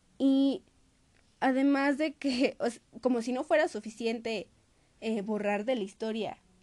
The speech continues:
a cientos de artistas mexicanos, anulamos aún más a las mujeres.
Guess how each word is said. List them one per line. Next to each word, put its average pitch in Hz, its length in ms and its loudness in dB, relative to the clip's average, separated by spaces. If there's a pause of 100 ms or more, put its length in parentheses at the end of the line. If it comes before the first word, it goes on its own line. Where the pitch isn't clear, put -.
a 226 160 -6
cientos 226 420 -2
de 220 80 0
artistas 208 520 -6
mexicanos, 208 580 -6 (480)
anulamos 240 800 0
aún 254 320 0
más 269 420 -2
a 220 120 -4
las 214 200 -4
mujeres. 208 520 -6